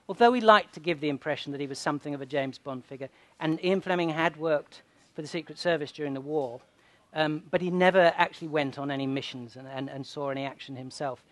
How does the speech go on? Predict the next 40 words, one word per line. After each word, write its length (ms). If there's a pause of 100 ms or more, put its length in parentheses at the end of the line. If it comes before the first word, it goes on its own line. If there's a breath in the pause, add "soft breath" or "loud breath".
(260 soft breath)
He 100
met 300
a 60
lot 280
of, 160 (240)
um, 500 (440 soft breath)
spies 540 (400)
and 120
agents 720
and 100
commandos 680
who 180
did 180
all 120
that, 180
and 100
that's 220
what 80
he 120
based 440 (320 soft breath)
James 360
Bond 400
on. 340 (360 soft breath)
Um, 400 (600)
as 120
I 20
said 220
before, 240
he 100
liked 360
gambling. 320
He 80
didn't 200
ever 220
really 300
gamble 320
with 120
that 180
much 300
money, 260